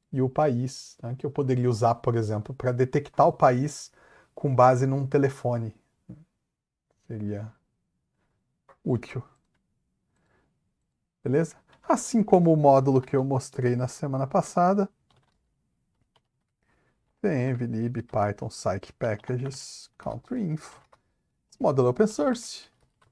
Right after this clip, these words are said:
Então, se você entrar aqui em Data, você vai ver aí os dados de todos os países. Tá? Em formato json aí, reaproveitável.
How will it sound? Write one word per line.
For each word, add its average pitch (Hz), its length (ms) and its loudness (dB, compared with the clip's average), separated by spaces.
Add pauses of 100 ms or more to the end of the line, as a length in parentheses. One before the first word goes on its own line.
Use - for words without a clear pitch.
(520)
Então, 147 160 -8
se 135 100 -14
você 143 240 -6
entrar 127 300 -2
aqui 123 200 -10
em 131 180 -6
Data, 139 540 -4 (1040)
você - 140 -4
vai 127 200 2
ver 127 200 2
aí 123 180 2
os 131 140 0
dados 113 400 2
de 107 120 -6
todos 107 440 -6
os 113 120 -16
países. - 1040 -6 (1200)
Tá? 113 260 -8
Em 110 80 -10
formato 113 460 -4
json 113 560 0
aí, 110 320 -4
reaproveitável. 113 1040 -2